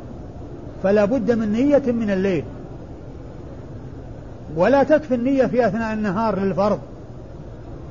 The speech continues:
لأنه لا بد أن تكون جميع أوقات النهار داخلة في النية، والنية متقدمة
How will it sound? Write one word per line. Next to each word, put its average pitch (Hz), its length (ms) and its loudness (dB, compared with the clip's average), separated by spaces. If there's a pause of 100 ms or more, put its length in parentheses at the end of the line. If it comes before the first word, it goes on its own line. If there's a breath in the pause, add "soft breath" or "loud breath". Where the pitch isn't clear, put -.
(640)
لأنه 196 360 0
لا 214 160 4
بد 240 220 4
أن 208 140 2
تكون 202 320 2
جميع 202 500 2 (920)
أوقات 226 460 6
النهار 247 580 4 (500)
داخلة 247 420 6
في 196 120 -2
النية، 202 580 0 (440)
والنية 233 420 4
متقدمة 214 680 0